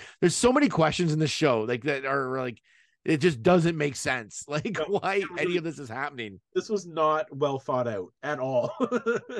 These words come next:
Speaker 2: So, well, and, and just the, the ineptness of the cops. At one point, uh, the chief, or no, the, the, the, the female cop, I can't remember her name. What's her name in the show?
Speaker 1: Detective Brooke McKenzie.
Speaker 2: Oh, Brooke McKenzie. Okay, so Brooke
Speaker 1: Yes.
Speaker 2: McKenzie's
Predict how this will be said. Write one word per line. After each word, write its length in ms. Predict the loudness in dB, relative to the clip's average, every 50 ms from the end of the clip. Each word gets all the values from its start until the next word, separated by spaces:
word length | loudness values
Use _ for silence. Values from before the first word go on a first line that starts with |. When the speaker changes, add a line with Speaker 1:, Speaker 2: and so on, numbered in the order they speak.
| -10 -4 -2 -4 -4 -2 -4 -6 -6 -4 -6 -8 -2 2 2
Speaker 2:
So, 160 | 2 2 0 -6 _ _ -20 _ _ -20 -14 -6
well, 180 | -2 -2 0 0
and, 300 | 0 0 0 -2 -2 -4 -6
and 200 | -6 -6 -6 -6
just 300 | -6 -8 -8 -10 -10 -8
the, 360 | -6 -6 -6 -6 -10 -12 -16 -10
the 180 | -2 0 2
ineptness 560 | 2 2 2 0 -2 -2 -4 -4 -4 -4 -4 -6
of 120 | -6 -6
the 100 | -6 -8
cops. 400 | -4 -2 0 0 0 0 0 -2
At 100 | -2 0
one 180 | 0 -2 -2 -2
point, 340 | -2 -2 -2 -2 -2 -6 _ -4
uh, 260 | -2 0 0 0 -2
the 140 | -6 -8 -10
chief, 400 | -10 -10 -10 -8 -8 -8 -8 -10 _ _ _ 0
or 140 | 0 2
no, 220 | 4 4 2 2 0 -6 _ _ _ 0
the, 260 | 2 2 4 2 2 0
the, 440 | 2 2 4 4 2 0 -4 -8 -12 _
the, 480 | -10 -6 -4 -4 -2 -2 -2 -2 -4 -6 -10 _ _ -6
the 240 | -4 -4 -4 -4 -4
female 280 | -4 -2 0 2 0 0
cop, 300 | 0 0 0 0 0 -2
I 80 | -6 -8
can't 160 | -6 -8 -6
remember 200 | -4 -4 -4 -2
her 100 | -2 -2
name. 220 | -4 -4 -6 -8 -8
What's 160 | -10 -10 -8
her 60 | -8 -10
name 140 | -10 -10
in 60 | -10 -10
the 60 | -10
show? 320 | -4 -2 -2 -2 -2 -4 _ _ _ _ -20 -16
Speaker 1:
Detective 560 | -14 -14 -6 -4 -4 -2 0 0 0 0 0
Brooke 240 | -2 -2 -2 -2 0
McKenzie. 640 | -4 -6 -4 -2 -4 -6 -4 -6 -10 -12 -14 -16 _ _ _ _ _ -2
Speaker 2:
Oh, 80 | -2 0
Brooke 240 | 2 4 2 4 4
McKenzie. 320 | 0 0 0 -2 -2 -2
Okay, 180 | -2 -4 -4 -4
so 120 | -4 -4
Brooke 220 | 0 2 2 2 2
Speaker 1:
Yes. 120 | 0 -2
Speaker 2:
McKenzie's 400 | 0 -2 -4 -4 -4 -8 -10 -10